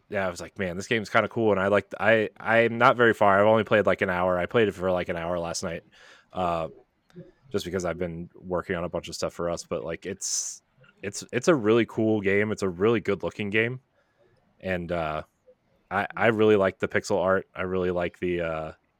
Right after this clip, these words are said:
just, like, the level design and, and kind of, like, the, the weird ways, y-, l-, like, you have to jump and you're like,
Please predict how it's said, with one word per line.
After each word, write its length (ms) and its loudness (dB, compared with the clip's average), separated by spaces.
just, 300 -2
like, 160 -4
the 100 -2
level 240 -2
design 500 -6
and, 160 -12
and 300 -16
kind 200 -8
of, 240 -12
like, 180 -4
the, 220 0
the 380 0
weird 520 4
ways, 560 -2
y-, 140 -10
l-, 140 -12
like, 220 -6
you 100 -2
have 180 2
to 100 -4
jump 320 -2
and 100 -2
you're 160 2
like, 240 -2